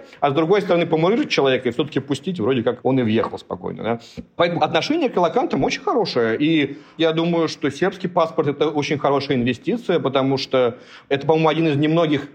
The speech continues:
чуть ли не уникальный в мире паспорт, который одновременно даёт безвиз в Шенген, в Россию и в Китай. Да? Это набор, который не совпадает нигде. Но потом, помимо этого, всё равно без формального вступления в Евросоюз всякие другие виды интеграции Сербии в это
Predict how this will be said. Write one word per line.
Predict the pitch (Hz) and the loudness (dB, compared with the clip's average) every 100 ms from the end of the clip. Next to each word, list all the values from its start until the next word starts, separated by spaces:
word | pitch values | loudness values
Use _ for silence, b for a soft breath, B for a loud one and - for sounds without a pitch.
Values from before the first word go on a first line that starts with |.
| - _ | -20 _
чуть | 160 156 | -4 0
ли | 156 | 2
не | |
уникальный | 160 165 170 147 139 | 2 2 2 2 2
в | |
мире | 147 139 | 2 2
паспорт, | 135 175 - 185 175 | 4 2 2 -2 0
который | 147 131 165 165 160 156 | -2 2 2 4 4 2
одновременно | 135 139 143 143 160 143 | 2 2 2 2 2 2
даёт | 139 147 | 2 2
безвиз | 123 135 131 147 160 - - | 2 0 2 2 0 -4 -8
в | |
Шенген, | - 135 143 226 240 214 175 | -2 0 2 2 2 2 2
в | 131 135 | 2 2
Россию | 135 - 214 185 | 0 0 0 2
и | |
в | 180 | 2
Китай. | 170 - 135 - | 2 2 2 2
Да? | 113 | 0
Это | 117 120 123 117 | 0 0 -2 0
набор, | 135 135 185 175 | 0 2 0 2
который | 139 135 135 | 0 2 0
не | 139 | 0
совпадает | 143 131 139 131 117 | -2 0 2 4 2
нигде. | 120 135 113 95 107 - B B B B | 2 0 -2 0 -2 -2 B B B B
Но | 170 | 0
потом, | 170 156 - 226 208 | 2 0 2 2 4
помимо | 180 170 208 196 | 2 2 0 0
этого, | 170 226 196 156 | 0 0 0 0
всё | - | 0
равно | 170 175 220 233 214 | 0 2 2 2 0
без | - 214 180 | 2 0 2
формального | 175 156 160 147 131 | 0 2 2 2 -2
вступления | 131 135 131 123 | -2 -2 0 0
в | 110 | 0
Евросоюз | 113 110 110 95 90 | 0 -2 -4 -4 -6
всякие | - 190 196 180 180 | -4 0 0 0 0
другие | 165 170 180 | 0 0 0
виды | 175 147 | 0 0
интеграции | 147 147 147 156 - 120 | 0 0 2 0 -2 -6
Сербии | - 151 123 123 | 0 0 0 0
в | |
это | 127 123 | 0 0